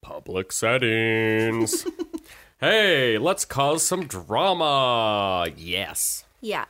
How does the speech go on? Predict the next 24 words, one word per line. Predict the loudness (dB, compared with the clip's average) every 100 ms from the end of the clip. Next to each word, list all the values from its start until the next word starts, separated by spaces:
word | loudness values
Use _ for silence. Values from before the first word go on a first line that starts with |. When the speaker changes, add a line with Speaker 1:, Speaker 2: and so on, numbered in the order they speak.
| _
Speaker 2:
yeah. | -8 -8 -12 _ _
No. | -10 -10 -12 _ -20 _ _
Terrible | -2 -2 0
idea. | -2 -4 -8 -12 _ _ _ _ _ _
Speaker 1:
Mm-hmm. | -10 -8 -6
Speaker 2:
So | -2 0
basically | 0 0 -2
what | 0 0 0
I | 0
just | 0 -2 -4
did | -2 -2 -2 -6 _ _ -18 -8
Speaker 1:
<laughs> | -8 -10 _ _ _ _ _ -4
Speaker 2:
maybe | -2 0 0 0 -2 -2
is | -4 -4
not | -4 -6 -6
the |
best | -8 -8 -8 -10
way | -10
to | -10 -12
approach | -12 -14 -12 -10
that. | -4
Speaker 1:
No, | 0
no, | 2
no. | 0